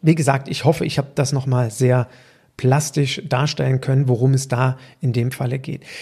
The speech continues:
Ich will nochmal auf einen Punkt zu sprechen kommen im Sinne dieser sechzehn neunzehn, neunzehn sechzehn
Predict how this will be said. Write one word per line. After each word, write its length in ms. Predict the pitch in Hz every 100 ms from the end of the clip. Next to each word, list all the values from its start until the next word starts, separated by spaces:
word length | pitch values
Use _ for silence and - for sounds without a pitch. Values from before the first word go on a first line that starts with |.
| - -
Ich 200 | 165 151
will 260 | 254 254 -
nochmal 400 | 160 240 220 202
auf 120 | 180
einen 140 | 170
Punkt 420 | 156 196 214 - -
zu 120 | 170
sprechen 380 | - 170 175 -
kommen 220 | 160 175
im 180 | 170 160
Sinne 300 | 143 160 156
dieser 400 | 143 131 139 -
sechzehn 640 | 123 147 160 - 165 151 131
neunzehn, 480 | 135 170 170 160
neunzehn 380 | 135 127 127 135
sechzehn 540 | 151 147 - 165 160